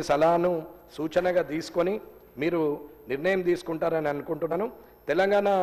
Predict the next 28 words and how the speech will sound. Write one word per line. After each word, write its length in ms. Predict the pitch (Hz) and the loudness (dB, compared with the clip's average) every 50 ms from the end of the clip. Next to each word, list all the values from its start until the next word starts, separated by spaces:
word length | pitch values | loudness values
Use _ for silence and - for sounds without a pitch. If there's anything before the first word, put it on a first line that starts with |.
| 180 165 | 2 2
ఎలక్ట్రానిక్ 540 | 156 180 180 180 208 196 196 196 196 185 196 175 | 2 0 0 2 0 0 0 0 -4 -6 -4 -2
వెహికల్స్కు 480 | 175 175 170 - 180 175 - - - 190 185 156 | -2 -2 -2 -4 -6 -8 -6 0 2 2 4 4
రోడ్ 200 | 147 160 175 - - | 4 2 2 2 2
ట్యాక్స్, 260 | 180 180 170 - - 185 175 156 | 0 0 0 -2 -2 -2 -2 -2
రిజిస్ట్రేషన్ 540 | 151 147 - - 175 170 160 - 170 165 - | -2 -6 -6 -6 -6 -4 -4 -4 -4 -2 0
ఛార్జెస్ 460 | 170 165 160 156 170 170 156 - 175 175 170 - - - - - - - _ - | 0 0 0 0 -4 -6 -4 -2 -2 -2 -2 -4 -12 -20 -20 -20 -20 -20 _ -2
కంప్లీట్ 400 | 143 151 170 165 202 196 196 190 196 180 | 0 0 0 0 -2 -2 0 2 0 0
ఎగ్జంప్షన్ 480 | 156 143 147 190 190 185 185 190 180 165 151 | 0 0 -2 -2 -2 2 2 2 2 2 0
ఉన్నా 180 | 147 156 180 214 233 - - - - - - 127 | 0 0 0 0 -2 -4 -10 -18 -20 -6 -2 0
అది 120 | 156 175 175 147 135 | 0 2 0 0 0
మొదటి 260 | 139 143 196 202 233 220 202 | 0 0 0 0 0 0 2
ఎనిమిది 280 | 190 190 190 190 190 185 180 | 2 2 0 0 0 0 0
వేల 160 | 180 180 180 170 151 | 0 0 0 0 0
వెహికల్లకే 560 | 147 160 - - - 185 190 190 185 185 175 156 | -2 -2 -4 -6 -4 -2 -2 -2 0 0 -2 -2
ఉంది. 140 | 151 160 170 160 160 | -2 -4 0 2 2
కాబట్టి 340 | 151 147 156 147 - 147 139 127 - - - - - - - 135 | 2 2 0 -2 -2 -6 -6 -8 -10 -14 -20 -20 -20 -10 -4 -2
తర్వాత 360 | 139 160 170 180 185 185 185 175 165 160 | 0 2 4 4 2 2 2 -2 -2 -2
వీటికి 260 | 165 160 165 160 165 151 | -6 -8 -6 -6 -4 -4
ఇవి 120 | 139 139 143 135 | -4 -6 -8 -10
ఇస్తలేరు 420 | - - 185 185 190 185 185 175 170 165 | -2 2 4 4 4 6 4 4 4 2
అనే 140 | 160 160 156 143 - - - - - - - - - 127 | 2 0 0 -2 -4 -8 -16 -20 -20 -20 -20 -20 -6 0
దాని 180 | 131 139 156 170 180 175 | 0 2 2 2 0 0
మీద 120 | 165 165 170 160 - - | 2 2 2 2 0 -2
తీసుకోవడం 460 | 139 165 170 - - 196 180 170 160 151 - | -4 -4 -4 -4 -2 0 0 0 0 -2 -4
తగ్గిపోయిందని 580 | 139 139 131 156 160 170 160 156 156 160 170 170 147 | -4 -4 -4 -2 -2 -2 -2 0 -2 -2 -2 -2 0
ఆలోచిస్తున్నాం. 600 | 139 143 139 - - 131 - - - 107 104 101 - - _ - | 0 0 -2 -2 -8 -12 -12 -12 -16 -16 -16 -18 -20 -20 _ 0
కాబట్టి 360 | 143 160 185 208 196 202 202 196 185 185 185 - - - - 123 | 2 2 2 2 2 4 2 4 4 0 -2 -6 -12 -12 -8 -4
ఇవన్నీ 360 | 156 170 165 165 190 214 226 | 0 2 2 2 4 2 4